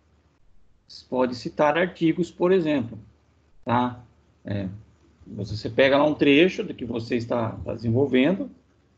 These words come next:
tá? Você pode trazer uma ideia, um artigo, por exemplo, você tá, você tá falando de um, você tá falando lá de um software, tá? E que o, o, e que outras pessoas escreveram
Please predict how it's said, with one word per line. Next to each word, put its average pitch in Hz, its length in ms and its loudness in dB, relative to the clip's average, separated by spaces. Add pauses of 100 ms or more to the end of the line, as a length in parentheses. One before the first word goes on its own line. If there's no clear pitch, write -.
(140)
tá? 127 240 -4
Você 123 140 0
pode 185 260 2
trazer 175 320 4
uma 185 160 2
ideia, 143 560 0 (520)
um 110 240 -8
artigo, 170 360 0
por 175 100 4
exemplo, 120 220 -2
você - 100 -4
tá, 170 140 2
você 170 340 -12
tá 175 140 0
falando 196 340 0
de 170 80 -2
um, 185 400 -4
você - 100 -20
tá - 120 0
falando 170 240 2
lá 165 100 4
de 160 120 -2
um 196 60 -2
software, 185 580 0 (520)
tá? 170 380 -4 (160)
E - 80 0
que 214 280 4
o, 175 500 6
o, 170 60 0
e 165 60 4
que 175 260 2
outras 185 460 6
pessoas 117 680 -4
escreveram 170 840 2